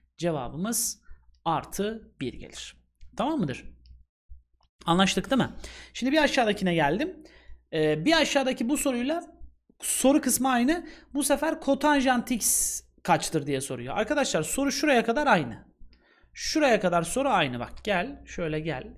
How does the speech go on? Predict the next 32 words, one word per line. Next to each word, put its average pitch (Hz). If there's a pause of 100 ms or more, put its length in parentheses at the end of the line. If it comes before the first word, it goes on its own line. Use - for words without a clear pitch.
(120)
şuraya 143
gel. 127 (100)
Aha. 139 (500)
Şöyle 233
gel 170
şuraya. 131
Buraya 262
kadar 247
aynı 165
değil 285
mi? 151 (520)
Burada 269
tanjant 262
x'i 214
bulduk 247
ama 247
bize 311
kotanjant 240
x 220
lazım. 185 (260)
Kotanjant 269
x'i 196
de 190
nasıl 285
yapacağız? 165 (280)
Tanjant 240
x -
iki 202
ise 240 (260)
kotanjant 220
x 214
eşittir 175